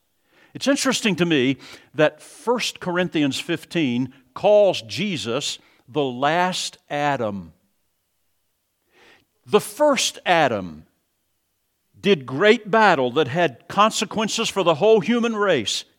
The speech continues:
in a garden. The last Adam will do such battle in a garden. The first Adam sinned in that garden. The last Adam will overcome sin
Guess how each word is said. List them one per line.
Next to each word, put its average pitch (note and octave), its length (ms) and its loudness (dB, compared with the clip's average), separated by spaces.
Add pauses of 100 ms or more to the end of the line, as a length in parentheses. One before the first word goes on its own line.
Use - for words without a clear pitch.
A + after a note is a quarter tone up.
(120)
in C#3 140 -2
a C#3+ 80 2
garden. B2+ 480 2 (540)
The C#3+ 160 2
last D#3+ 560 -2
Adam G#2+ 480 -4 (680)
will D3+ 240 0
do C#3+ 520 0
such - 480 -4
battle D#3+ 500 4 (560)
in D3+ 140 0
a C#3 80 0
garden. B2 540 -2 (640)
The F3 100 0
first - 580 -2
Adam F#3 520 4
sinned G3+ 840 0
in F3 200 -2
that D#3 220 2
garden. A#2 460 -2 (260)
The E3+ 140 2
last F#3 680 2
Adam D#3 520 4 (260)
will F3+ 300 4
overcome F#3+ 640 4
sin C3+ 580 0